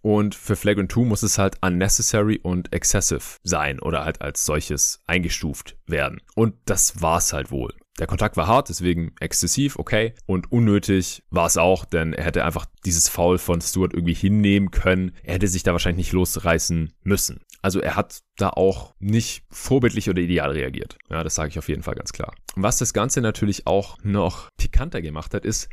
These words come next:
und ich erwarte überhaupt nicht, dass ein, äh, Isaiah Stewart das in dem Moment auf dem Schirm hat, aber es war halt auch noch fast exakt der Jahrestag des Madness at the Palace, der siebzehn Jahre und zwei Tage zuvor <laughs> in Detroit ausgebrochen war damals.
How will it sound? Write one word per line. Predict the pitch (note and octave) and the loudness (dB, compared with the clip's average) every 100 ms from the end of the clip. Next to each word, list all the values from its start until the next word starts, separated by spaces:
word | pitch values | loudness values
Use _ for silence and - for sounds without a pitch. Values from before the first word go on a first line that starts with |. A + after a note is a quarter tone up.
| - | -4
und | F#2+ | -2
ich | F#2+ | 2
erwarte | F#2 F2+ | 2 2
überhaupt | E2+ - | -2 -2
nicht, | F#2 | -2
dass | G2+ - | -2 0
ein, | E2+ D#2+ | -2 -4
äh, | - D#2 | -4 -2
Isaiah | E2 | 0
Stewart | D#2+ G2 - | 0 -2 -2
das | - | -2
in | E2+ | -2
dem | E2 | 0
Moment | E2 | -2
auf | - | -4
dem | - | -6
Schirm | - A#2 G2 | -2 -2 0
hat, | F#2+ - - | -2 -4 -2
aber | G2+ | 0
es | F#2+ | 2
war | A2 | 2
halt | C3 - | 0 0
auch | |
noch | G#2 | -2
fast | - - B2 - | -2 -4 -2 -2
exakt | - - - B2 - | -4 0 2 2 0
der | G#2+ | 2
Jahrestag | F#2 F#2+ G#2+ - F2+ - | 4 4 2 0 -2 -4
des | - | -2
Madness | F2 E2+ E2+ | 0 0 -2
at | |
the | E2+ | -4
Palace, | - D#2+ - - - - | -2 -4 -4 -10 -10 -2
der | F#2 | 2
siebzehn | - - - C3+ | 2 2 2 4
Jahre | G2 G#2+ | 6 4
und | F#2 F#2+ | 0 0
zwei | - F2+ G2+ | 0 2 2
Tage | - - D2+ D2 D#2 - - | 2 0 0 -2 -6 -12 -16
zuvor | - - - G2+ F#2 - | -6 -4 2 4 4 0
<laughs> | - | -2
in | F#2 | 0
Detroit | F2+ - F2+ E2 - | 0 0 0 0 -2
ausgebrochen | G2 - D2 E2 D#2 | -4 -4 -6 -8 -6
war | D2+ | -4
damals. | D2 D#2 E2+ - | -4 -2 -4 -4